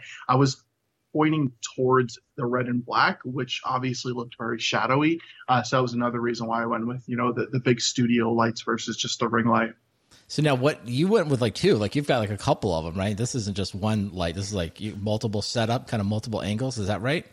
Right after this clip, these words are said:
Speaker 1: Yeah, you know what? Actually, I originally had two, and then, uh, the first time that I turned them on for a video,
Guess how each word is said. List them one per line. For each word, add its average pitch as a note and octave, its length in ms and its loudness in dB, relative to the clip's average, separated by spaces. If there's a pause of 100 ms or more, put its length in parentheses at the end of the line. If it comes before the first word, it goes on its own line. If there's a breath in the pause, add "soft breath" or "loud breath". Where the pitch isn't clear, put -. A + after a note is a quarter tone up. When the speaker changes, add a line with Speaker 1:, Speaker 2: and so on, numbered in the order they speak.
(720)
Speaker 1:
Yeah, D#3 260 8
you C3 220 2
know E3 100 2
what? F#3 140 2
Actually, E3+ 580 0
I C3 320 2
originally C#3+ 680 -2
had B2+ 320 0 (100)
two, C3 680 -2
and B2+ 240 -2
then, B2 320 2
uh, A#2+ 380 0
the A#2+ 140 -6
first C#3 340 0
time B2+ 220 4
that A#2+ 80 -2
I A#2+ 100 0
turned B2+ 260 -4
them B2 140 2
on A#2+ 140 -2
for B2 200 0
a A#2 60 2
video, B2 600 2